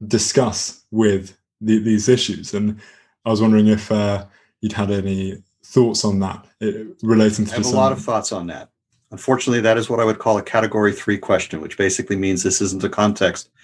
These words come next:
Speaker 2: that is sufficiently developed for me to actually answer it. So I'm gonna have to punt.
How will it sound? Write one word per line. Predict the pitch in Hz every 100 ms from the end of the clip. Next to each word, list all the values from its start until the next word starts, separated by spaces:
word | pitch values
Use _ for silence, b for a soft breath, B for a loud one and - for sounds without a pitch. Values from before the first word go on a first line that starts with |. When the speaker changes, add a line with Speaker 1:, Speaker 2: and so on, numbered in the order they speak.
| b b b
Speaker 2:
that | 92
is | 92
sufficiently | 107 120 107 107 98
developed | 92 95 90 90
for | 95
me | 92
to | 92
actually | 85 82 92 -
answer | 80 - -
it. | - _ _ _ _ _ -
So | -
I'm | 92
gonna | 104
have | 104 -
to | -
punt. | - 76